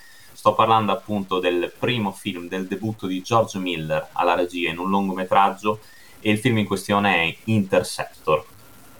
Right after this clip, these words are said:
Interceptor vede protagonista per la prima volta Max Rokatansky, interpretato qui da un Mel Gibson che allora non conosceva nessuno e che proprio questo film contribuì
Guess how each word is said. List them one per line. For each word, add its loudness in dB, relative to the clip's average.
Interceptor 2
vede 4
protagonista 2
per 0
la 6
prima 2
volta 4
Max -2
Rokatansky, 0
interpretato -4
qui -2
da 2
un -2
Mel 2
Gibson -2
che 0
allora 2
non -2
conosceva -2
nessuno -4
e -18
che 0
proprio 2
questo -6
film -6
contribuì -6